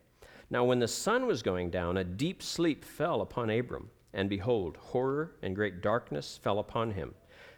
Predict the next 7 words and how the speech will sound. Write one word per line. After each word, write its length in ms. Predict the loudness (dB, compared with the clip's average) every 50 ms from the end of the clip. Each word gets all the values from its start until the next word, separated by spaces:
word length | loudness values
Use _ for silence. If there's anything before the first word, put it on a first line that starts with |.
| -14
Then 180 | 0 4 4 6
he 120 | 6 4
said 280 | 2 2 2 2 2 4
to 120 | 4 4
Abram, 320 | 4 4 2 0 -4 -8 -10 -14 -20 -20 -20 -20 -20 _ _ _ _
"Know 580 | 0 2 4 4 4 6 4 4 4 2 -2 -8 -14
certainly 640 | -14 -6 -2 -2 -2 -2 -4 -4 -4 -4 -4 -6 -8